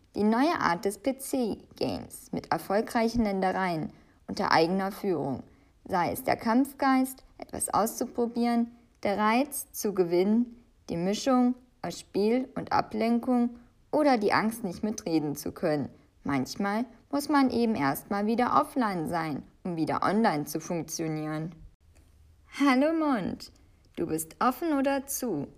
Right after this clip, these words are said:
Seh dich von außen oder innen. Mal sieht man dich mehr, mal weniger.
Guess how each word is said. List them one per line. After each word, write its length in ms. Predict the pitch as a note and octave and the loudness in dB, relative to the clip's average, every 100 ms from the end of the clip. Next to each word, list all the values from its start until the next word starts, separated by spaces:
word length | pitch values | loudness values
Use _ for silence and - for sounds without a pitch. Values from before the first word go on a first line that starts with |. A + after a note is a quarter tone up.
| - - _ - | -20 -20 _ -20
Seh 280 | - F#3 F#3 | -6 -2 0
dich 240 | D3+ D#3 - | -2 -6 -8
von 180 | F#3 | -4
außen 500 | - D3+ D3 - A#3+ | 0 0 0 0 2
oder 280 | C4 C4+ C4 | 2 2 0
innen. 340 | A#3 G3 D3+ - - _ - | -2 -4 -4 -8 -16 _ -12
Mal 180 | A3 F#3 | -6 -4
sieht 240 | F3 F3+ F#3 | -2 -2 -2
man 200 | E3 D3+ | -4 -4
dich 200 | D3 - | -4 -4
mehr, 320 | D#3+ D#3 D3+ | 0 0 0
mal 320 | F#3+ A#3 A#3 | 0 0 0
weniger. 640 | A#3+ G#3+ G3 D#3+ D3 C#3 | 2 2 0 0 -4 -4